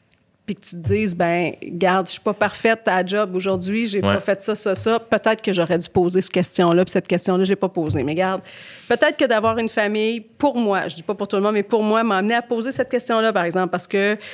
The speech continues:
Speaker 1: j'ai eu cette perspective-là de,
Speaker 2: Ouais.
Speaker 1: de, puis oui, peut-être qu'ils sont partis avec deux bas pas pareils, c'est arrivé plein, puis il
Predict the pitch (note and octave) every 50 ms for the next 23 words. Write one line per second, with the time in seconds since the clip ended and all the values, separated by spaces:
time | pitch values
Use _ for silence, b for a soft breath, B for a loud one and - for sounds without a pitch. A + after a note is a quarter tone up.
0 | B B - G3+ G#3 G#3 - A#3+ G3+ - - G#3 - - - G#3 - - - A3+
1 | G#3+ F#3 F#3+ G3+ G3+ G3+ G#3 G#3 G3+ F#3+ F#3+ F#3+ F#3+ F3+ F#3+ F#3 F#3 F#3+ B B
2 | B B B B B B _ - A3 A3 A3 A3 A3 G#3 - B2+ - - - -
3 | - - _ _ _ _ _ - - A#3+ A#3 A3+ B3+ B3+ C4+ C4+ A#3+ G3+ - A3
4 | G#3+ G#3+ - - G#3 F#3+ - F#3 F3 - - G3+ G3 F#3 F#3 F3+ F#3 E3+ F#3+ F#3
5 | - F#3+ - - D#3+ D#3 E3 E3+ E3+ F3 F3 - E3+ E3+ F#3 F#3 F3+ F#3+ F#3 F#3
6 | G3+ F#3 F#3 G3 G3+ G#3 G3+ - G3 F#3+